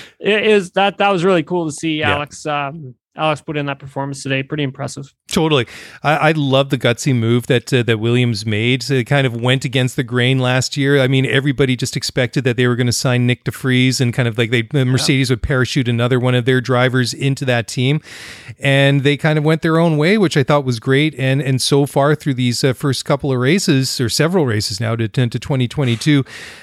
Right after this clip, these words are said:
Speaker 2: Alex, I think, has really repaid their faith in him. And, uh, I mean, that drive that, uh, that we saw in, uh, Australia, the way that he managed those tires, I mean, that, that was brilliant. I mean,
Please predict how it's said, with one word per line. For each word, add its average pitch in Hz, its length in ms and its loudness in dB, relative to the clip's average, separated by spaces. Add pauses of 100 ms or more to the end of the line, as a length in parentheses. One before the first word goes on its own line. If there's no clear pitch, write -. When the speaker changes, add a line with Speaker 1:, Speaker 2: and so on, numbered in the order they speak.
(120)
Speaker 2:
Alex, 131 380 2
I 127 60 4
think, 127 160 -2
has 123 140 -4
really 139 220 0
repaid 131 500 2
their 120 120 2
faith 127 340 0
in 151 100 2
him. 120 180 2
And, 117 220 2
uh, 117 160 2
I 127 60 4
mean, 131 160 2
that 120 160 2
drive 120 480 0
that, 120 280 -2
uh, 123 320 4
that 117 140 0
we 120 100 0
saw 127 320 0
in, 120 120 2
uh, 120 120 0
Australia, 127 540 2
the 117 80 -2
way 127 140 2
that 127 140 0
he 123 100 0
managed 123 460 0
those 123 200 0
tires, 120 420 -2
I 117 40 -4
mean, 117 140 -2
that, 120 160 0
that 131 160 0
was 131 160 0
brilliant. 147 540 2
I 135 60 2
mean, 123 160 4